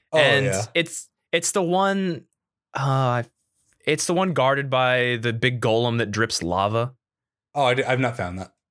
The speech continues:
Speaker 2: Okay. And you go down there and it's, like, it's pretty water heavy. There's, like, lots of streams and stuff. But there's a boss down there.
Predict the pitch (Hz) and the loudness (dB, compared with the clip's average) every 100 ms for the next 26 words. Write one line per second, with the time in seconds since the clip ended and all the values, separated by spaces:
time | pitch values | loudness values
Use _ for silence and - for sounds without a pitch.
0 | _ _ _ _ 117 135 123 95 95 131 | _ _ _ _ -2 0 0 0 0 -2
1 | 135 143 151 151 143 135 123 127 131 113 | -2 0 0 0 0 0 0 0 -2 -2
2 | - - 151 110 104 107 107 113 110 107 | -4 -2 -2 2 2 2 2 0 0 0
3 | 98 104 95 90 - - - 98 104 101 | 0 0 0 -2 -2 -4 -2 0 0 -2
4 | 95 101 90 - - _ _ _ 123 127 | -2 0 0 -2 -12 _ _ _ -4 0
5 | 120 - 139 131 131 139 151 - 120 113 | 0 0 -2 -2 0 0 0 -2 0 2
6 | 107 104 104 | 2 0 -2